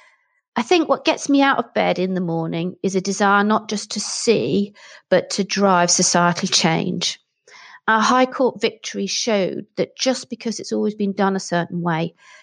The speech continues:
doesn't mean it has to stay the same forever. And when you have a customer-driven solution, consumer demand can force change to happen. But my one wish, the biggest change I'd like to make,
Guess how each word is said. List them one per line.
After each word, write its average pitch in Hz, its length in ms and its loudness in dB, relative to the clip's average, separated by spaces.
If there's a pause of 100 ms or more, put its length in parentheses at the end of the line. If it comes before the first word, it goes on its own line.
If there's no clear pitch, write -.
(140)
doesn't 220 260 0
mean 202 180 4
it - 60 0
has - 260 -4
to - 100 -10
stay 180 260 2
the 180 100 -2
same 170 320 0
forever. 160 540 -6 (720)
And 196 120 2
when 226 160 6
you 226 100 6
have 220 180 2
a 214 40 -2
customer-driven 226 880 2
solution, 190 760 0 (400)
consumer 226 500 4
demand 208 800 2 (240)
can 202 320 0
force 185 400 2
change 170 480 0
to 170 100 -14
happen. - 520 -8 (1080)
But - 140 4
my 233 180 4
one 254 480 4
wish, - 640 -2 (420)
the 196 80 0
biggest 233 480 2
change 180 360 -4
I'd 165 160 0
like 170 280 -2
to - 120 -12
make, - 480 -8